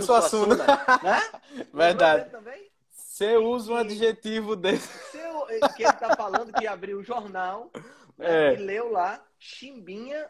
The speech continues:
Speaker 1: um músico espetacular.
Speaker 2: Espetacular,
Speaker 1: É um
Speaker 2: espetacular.
Speaker 1: músico espetacular.
Speaker 2: Verdade.
Speaker 1: Aí ele diz assim, "Olha, eu sou, eu sou escritor. Eu trabalho com as palavras. Se eu uso espetacular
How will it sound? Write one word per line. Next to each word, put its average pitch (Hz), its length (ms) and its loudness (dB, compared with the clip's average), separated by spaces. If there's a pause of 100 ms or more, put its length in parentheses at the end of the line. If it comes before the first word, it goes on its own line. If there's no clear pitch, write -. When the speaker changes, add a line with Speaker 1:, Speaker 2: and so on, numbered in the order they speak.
Speaker 1:
um 233 140 -10
músico 269 880 -12 (220)
espetacular. 165 600 2
Speaker 2:
Espetacular, 143 680 4
Speaker 1:
É - 40 -8
um - 40 -6
Speaker 2:
espetacular. 247 380 -2
Speaker 1:
músico 254 560 -8
espetacular. 202 1000 -8
Speaker 2:
Verdade. 151 680 6
Speaker 1:
Aí 240 100 -6
ele 220 120 0
diz 214 220 -6
assim, 185 340 0
"Olha, 156 300 0
eu 233 120 -4
sou, 226 520 -10 (420)
eu 196 100 -10
sou 196 160 -14
escritor. 202 540 -14 (760)
Eu 185 120 -6
trabalho 202 680 -4
com 170 120 -16
as 143 100 -18
palavras. 110 640 -12 (400)
Se - 260 -12
eu 349 220 -2
uso 214 500 -12 (160)
espetacular 226 1300 -10